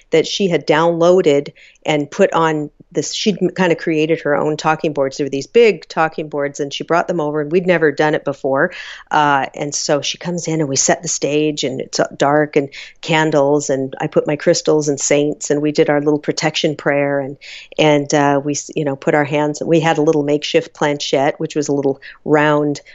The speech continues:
wooden game piece that she brought, and we put our fingers on it, and we said, you know, "Is anyone here that wants to co-, connect with us?" And, and somebody did come through. The first time, though, it was a tr-,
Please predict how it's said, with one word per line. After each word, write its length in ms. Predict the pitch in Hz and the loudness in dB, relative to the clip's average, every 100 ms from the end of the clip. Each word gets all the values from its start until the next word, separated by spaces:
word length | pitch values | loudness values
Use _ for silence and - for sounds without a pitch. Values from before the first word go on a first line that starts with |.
| - | -10
wooden 320 | 170 165 156 143 | 2 2 4 0
game 420 | - 151 156 156 | 2 4 4 0
piece 400 | - 147 175 - | -4 -6 -6 -6
that 140 | - | -8
she 140 | - 143 | -4 -4
brought, 380 | 151 151 165 - | -4 0 0 0
and 180 | 165 151 | -2 0
we 80 | 160 | -2
put 160 | 156 165 | 0 0
our 100 | 151 | 0
fingers 420 | - 156 160 156 | 0 0 0 2
on 180 | 147 156 | 2 4
it, 100 | 180 | 2
and 80 | 151 | 0
we 80 | |
said, 320 | 147 - 147 - - - - | 0 2 0 -2 -14 -14 0
you 100 | 156 | 2
know, 160 | 151 | 4
"Is 140 | 151 147 | 4 4
anyone 320 | 160 151 147 | 2 2 0
here 500 | 135 220 226 147 165 | 0 4 6 6 4
that 140 | 165 | 2
wants 220 | - 147 - | -2 -6 -6
to 60 | |
co-, 180 | 143 175 - | -6 -6 -10
connect 380 | - 156 254 - | -4 0 0 0
with 140 | 147 | -2
us?" 240 | - 165 - - - - | 0 -2 -4 -12 -18 -4
And, 200 | 180 175 | 0 2
and 200 | - 170 | 2 0
somebody 380 | 160 196 202 240 | 2 0 2 0
did 260 | 226 233 240 | 4 2 2
come 180 | 214 170 | -4 -4
through. 540 | - 151 147 139 156 _ _ _ _ | -6 -4 -2 -2 -6 _ _ _ _
The 100 | 160 | -4
first 360 | - 208 208 | 0 0 0
time, 260 | - 202 180 | -2 0 2
though, 160 | 165 156 | 2 2
it 100 | - | 0
was 160 | 151 | -4
a 60 | 147 | -4
tr-, 160 | - | -6